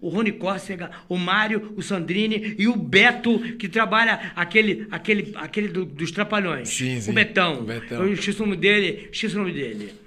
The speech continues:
Speaker 1: <clears throat> Tá entendendo, cara?
Speaker 2: Sim.
Speaker 1: Trabalhei com eles, eu ia gravar com eles, era muito engraçado.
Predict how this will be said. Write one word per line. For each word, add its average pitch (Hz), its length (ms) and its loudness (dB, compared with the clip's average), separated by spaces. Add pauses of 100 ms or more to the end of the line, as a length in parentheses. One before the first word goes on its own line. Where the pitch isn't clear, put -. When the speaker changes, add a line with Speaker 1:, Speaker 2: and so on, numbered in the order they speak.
(200)
Speaker 1:
<clears throat> 139 360 -4 (800)
Tá 214 120 4
entendendo, 190 460 0
cara? 156 180 -2
Speaker 2:
Sim. 104 160 -4 (140)
Speaker 1:
Trabalhei 202 280 0
com 190 160 -2
eles, 214 400 0
eu 180 100 4
ia 214 100 6
gravar 202 340 0
com 196 140 -4
eles, 190 100 -2
era 220 160 0
muito 196 380 0
engraçado. 180 560 -6